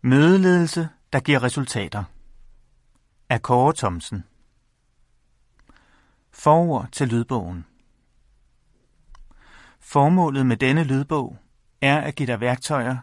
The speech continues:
til at blive en god og effektiv mødeleder. Du kan nøjes med lydbogen her,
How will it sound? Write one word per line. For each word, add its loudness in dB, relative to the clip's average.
til -6
at -4
blive -4
en -2
god -6
og -2
effektiv -6
mødeleder. -6
Du -2
kan 2
nøjes 2
med 2
lydbogen 0
her, -4